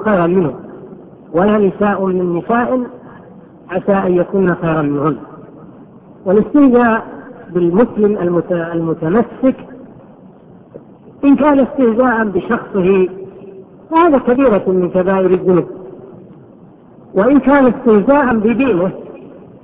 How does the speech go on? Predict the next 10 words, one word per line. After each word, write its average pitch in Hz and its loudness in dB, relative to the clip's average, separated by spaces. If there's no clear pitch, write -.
فهذا 208 2
ردة 208 -2
عن 147 -2
الإسلام. 131 -8
إذا 170 0
كان 202 -2
يسميه 196 0
متطرف 202 -2
لأنه 196 0
ي-، 226 0